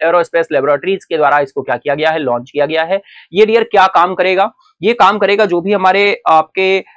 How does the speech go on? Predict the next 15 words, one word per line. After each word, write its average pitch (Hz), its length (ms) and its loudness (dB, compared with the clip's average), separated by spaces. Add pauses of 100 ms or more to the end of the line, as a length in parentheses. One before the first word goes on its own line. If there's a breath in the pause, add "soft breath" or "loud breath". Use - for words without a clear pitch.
(120)
अ, 156 220 4 (380)
हमारे 165 460 0 (340)
क्या 175 100 2
होते 165 220 2
हैं, 196 180 -4
शिप 202 320 -4
होते 165 160 -4
हैं, 170 240 -8 (120)
उनके 196 460 0 (300)
लिए 156 400 0
जो 165 120 2
भी 196 300 -2 (240 loud breath)
कचरा 196 320 4
होता 160 320 0
है, 151 240 -4